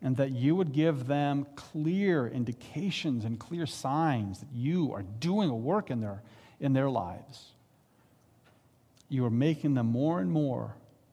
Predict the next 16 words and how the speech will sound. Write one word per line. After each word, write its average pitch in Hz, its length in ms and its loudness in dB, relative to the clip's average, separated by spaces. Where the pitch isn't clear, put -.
into 123 240 -2
salt 156 440 -4
and 156 140 -2
light, 110 300 -2
true 180 360 2
workers 156 420 2
in 139 100 4
the 139 60 2
vineyard. 107 540 -4
Amen. 101 240 -8
And 127 180 0
God, 147 280 6
I, 135 400 2
I 127 120 0
also 147 400 4
pray 156 500 0